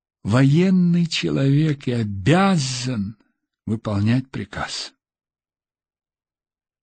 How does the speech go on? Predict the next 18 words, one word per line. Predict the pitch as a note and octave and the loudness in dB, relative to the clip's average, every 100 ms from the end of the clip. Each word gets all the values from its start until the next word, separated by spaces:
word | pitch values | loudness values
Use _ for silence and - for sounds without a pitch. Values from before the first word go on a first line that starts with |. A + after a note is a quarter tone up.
| _ _ _ | _ _ _
В | _ | _
прошлом | - A#2 G#2 C3 A#2+ | -4 -2 0 2 4
году, | B2 B2+ C3 | 4 2 2
когда | A#2 G2+ G#2+ A2 | 0 -4 -2 0
я | |
расследовал | A2 G2+ - A#2 G#2 G2 G2 | 0 -2 -4 -2 -2 -2 -2
убийство | G2 F#2 G#2 G2+ - G2 G2 | -2 0 -2 -2 -4 -4 -4
известного | D#2+ G#2 G2+ - G2 F2+ | -4 -6 -6 -6 -6 -6
тележурналиста, | - G2+ F#2+ G2 G2 G#2 D3 C3+ - F2 | -6 -4 -2 -2 -2 0 0 -2 -8 -8
вы | F#2+ | -6
говорили | F2+ G2 G#2+ A#2 G#2+ | -4 -4 -2 0 0
мне | G#2 G#2+ G2 - _ _ _ _ _ | 2 0 -2 -10 _ _ _ _ _
примерно | - F2+ G2 G#2 G2+ | -10 -2 -2 0 -4
те | - G2+ | -4 -4
же | G2+ | -4
слова, | - G#2 G2 F#2 - _ _ _ _ _ _ _ _ _ _ | -4 -4 -4 -4 -8 _ _ _ _ _ _ _ _ _ _
напомнил | F2 F2 G#2 F#2 F#2+ F#2 | -10 -8 -4 -2 -2 -4
Дронго. | F#2+ F#2+ F2 E2 | -4 -4 -6 -10